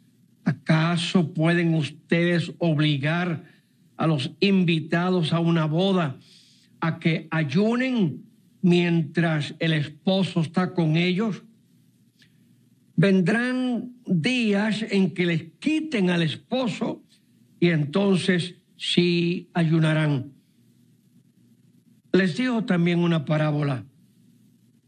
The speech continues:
Nadie rompe un vestido nuevo para remendar uno viejo, porque echa a perder el nuevo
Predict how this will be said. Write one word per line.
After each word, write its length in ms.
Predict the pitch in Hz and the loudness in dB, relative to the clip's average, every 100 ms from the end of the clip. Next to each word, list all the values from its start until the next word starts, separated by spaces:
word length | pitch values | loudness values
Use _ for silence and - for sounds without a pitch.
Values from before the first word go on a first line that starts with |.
| _ - - - - - | _ -18 -18 -20 -6 2
Nadie 680 | 220 294 262 247 214 190 | 4 4 2 0 2 2
rompe 760 | 165 185 226 202 147 170 170 - - | 2 0 0 0 0 -2 -2 -6 -4
un 240 | 233 208 | 0 2
vestido 580 | 170 156 - 214 196 175 | 2 0 -2 0 2 2
nuevo 640 | 175 220 226 185 214 - - _ _ _ _ _ | 2 2 2 0 -2 -6 -18 _ _ _ _ _
para 260 | 170 160 151 | 0 0 0
remendar 1000 | 147 190 190 185 175 165 160 165 165 - _ _ _ | 2 2 2 0 0 0 0 0 -2 -6 _ _ _
uno 340 | - 170 175 180 | 0 4 4 4
viejo, 640 | 170 180 196 190 190 156 - - _ _ _ _ _ _ _ - | 4 2 2 0 -2 -4 -8 -20 _ _ _ _ _ _ _ -2
porque 420 | 175 - 190 - | -2 0 -2 0
echa 540 | 233 247 - 240 240 - | -4 -2 -2 -4 -4 -4
a 160 | 185 - | -4 0
perder 400 | 175 160 180 202 | 0 0 0 0
el 180 | 202 175 | 2 2
nuevo 460 | 165 170 175 - | 2 2 0 -2